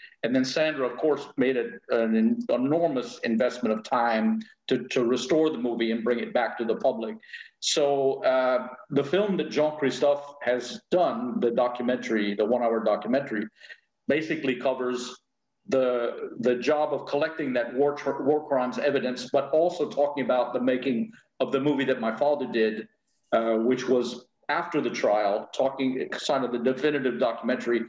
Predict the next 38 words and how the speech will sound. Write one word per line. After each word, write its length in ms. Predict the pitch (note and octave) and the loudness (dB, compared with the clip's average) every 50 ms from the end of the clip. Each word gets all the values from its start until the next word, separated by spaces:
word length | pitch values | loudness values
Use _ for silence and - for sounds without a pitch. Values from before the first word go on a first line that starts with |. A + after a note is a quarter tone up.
| - - _ - | -12 -20 _ -2
about 320 | - A#2+ A2+ B2 B2 B2 - | -2 0 2 2 0 0 -2
the 80 | B2 | -4
Nuremberg 500 | B2 B2 B2+ C3 B2 A#2+ A#2 A2+ A2 A2 | -2 0 0 2 2 0 0 -2 -2 -2
trial. 440 | G#2+ - C3 A#2+ G#2+ F#2+ E2+ E2 E2 | -4 -2 0 0 2 0 0 -2 -4
So 180 | - - C#3 C3+ | -2 0 0 2
there's 160 | C3+ C3+ C3+ | 2 0 0
sort 160 | - E3+ E3+ | 2 2 2
of 100 | E3 E3 | 2 2
two 180 | - D#3+ D#3 D#3+ | 0 0 0 2
pieces 380 | D#3+ D#3 D3 C#3 C#3 B2 A2 | 0 -2 -2 -2 -4 -4 -4
to 120 | - C3 A#2+ | -2 -2 0
Jean-Christophe's 720 | A2+ C#3+ C3+ C3 - C#3 B2+ A2 A#2+ C3 B2+ A#2 A#2 - - - _ _ _ _ _ - | 2 2 0 0 -2 -2 -4 -2 0 0 0 0 0 -4 -14 -18 _ _ _ _ _ -2
documentary. 560 | - B2+ - - C3 C#3+ E3 E3+ - C#3 C3 | -2 -2 0 0 0 0 0 -2 0 -2 -2
The 80 | - - | -2 0
first 260 | D#3 D#3 D#3 D#3 D#3 | 2 2 0 2 0
is 220 | C#3+ B2 - - - - _ - | -2 -4 -4 -6 -14 -18 _ -4
explaining 480 | C3+ C3 - - - D3 C#3+ C#3 C3+ B2+ | -4 -4 -2 0 0 0 0 2 0 -2
how 220 | B2+ D3+ D3+ D3 | 0 0 0 2
that, 160 | D3 C#3+ C#3+ - - | 0 0 -2 0 0
all 140 | D3 D3 C#3+ | -2 0 2
that 300 | C#3+ B2+ B2+ - - - | 0 -2 -2 -4 -8 -2
war 360 | A#2+ C3+ D3+ D#3 D#3 - - | 2 2 2 2 0 -6 -8
crimes 420 | - B2+ C3+ B2+ B2 B2 A2+ A#2 - - - _ _ _ - - | -2 0 0 2 0 -2 -4 -6 -10 -12 -16 _ _ _ 0 0
evidence 380 | D#3+ D#3+ D3 C#3 C3+ C3+ - | 0 0 0 -2 -4 -4 0
was 140 | - C3 B2+ | 0 0 0
collected, 560 | - - C3 C#3 C#3+ C#3+ - - B2 A#2 A2+ | 2 0 2 2 2 0 -2 -4 -4 -4 -4
and 240 | - - B2+ B2 C3 | -2 -4 0 0 0
then 140 | B2+ B2 B2 | 0 0 -2
the 80 | B2 | -2
second 420 | A#2+ - D3 C#3 - C#3 A#2+ A2 A2+ | -2 0 -2 -2 -2 -4 -8 -2 0
was, 220 | A#2 A2+ A2+ - _ _ _ _ - | 0 0 0 -4 _ _ _ _ -2
gets 160 | C3+ C3+ C3+ | 0 0 2
into 240 | C#3 C3 - C3+ B2+ | 2 2 2 2 2
the 80 | A2+ A2+ | 2 4
making 340 | C3 C3+ C3 - C3 A#2 | 4 2 2 0 -2 -2
of 160 | A#2+ A#2 A2+ - | -2 -2 0 0
the 80 | A2+ | 0
movie, 480 | A2+ B2 B2 A#2+ A2+ A2 G#2+ G2+ G#2 | 2 2 2 2 2 0 0 -2 -4